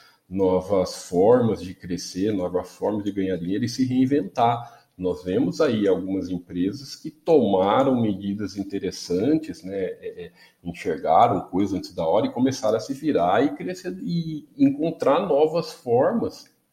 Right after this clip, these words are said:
de, de vender mais, de, de, de fazer dinheiro e vão sair muito bem. Então, se preocupe muito mais com a, com a qualidade, o que a,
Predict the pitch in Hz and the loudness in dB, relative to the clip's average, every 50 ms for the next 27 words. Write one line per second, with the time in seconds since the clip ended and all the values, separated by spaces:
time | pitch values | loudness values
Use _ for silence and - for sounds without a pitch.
0 | _ _ _ _ _ _ _ _ _ _ _ _ _ _ _ _ _ _ - 98 | _ _ _ _ _ _ _ _ _ _ _ _ _ _ _ _ _ _ -14 -12
1 | 90 - 98 95 92 92 85 - - 90 85 98 101 95 87 92 85 73 73 73 | -8 -2 0 0 0 0 -2 -4 -6 -6 -2 -2 0 0 0 -2 -4 -4 -6 -6
2 | - 92 110 120 101 90 - - 95 90 85 87 85 85 80 76 85 85 78 80 | -2 -2 0 0 -2 -4 -6 -6 -8 -8 -6 -6 -8 -8 -8 -8 -10 -10 -10 -12
3 | 82 - - 95 85 - 95 87 90 85 85 82 80 85 101 120 139 156 185 202 | -14 -14 -10 -10 -8 -8 -8 -10 -8 -8 -8 -8 -6 -6 -6 -6 -6 -8 -6 -6
4 | 214 220 214 - _ _ _ - 123 - - 131 - - - - - - 254 - | -6 -6 -8 -10 _ _ _ -6 -2 -2 -2 -2 -4 -6 -6 -6 -4 -4 -6 -4
5 | - 262 196 151 139 123 117 113 - - 143 151 151 - - - - - - - | -4 -4 -4 -2 -2 0 0 -2 -2 0 -2 -2 -2 -4 -10 -16 -20 -20 -20 -20
6 | _ _ - - - 120 - - 143 143 - - - - - 147 135 139 143 151 | _ _ -20 -16 -16 -8 -2 0 0 0 0 -2 -6 -2 0 0 2 4 4 4
7 | - - - 247 214 160 127 117 113 110 107 95 85 - - - - - _ _ | 2 2 -2 -4 0 2 4 6 6 6 4 2 0 -4 -8 -14 -18 -20 _ _
8 | _ _ _ _ _ _ _ _ _ _ _ _ _ _ _ _ _ _ - 101 | _ _ _ _ _ _ _ _ _ _ _ _ _ _ _ _ _ _ -6 -2
9 | 101 107 113 113 113 104 101 95 92 82 69 - - - - _ - 104 104 104 | 0 0 2 2 2 4 4 4 2 2 0 -2 -6 -10 -14 _ -4 -2 -2 -2
10 | 104 - - 98 98 101 98 82 76 - 87 87 107 131 - - - - - 120 | -2 2 2 2 4 4 2 0 0 0 2 2 2 2 2 0 -2 -2 -2 -2
11 | 120 | -2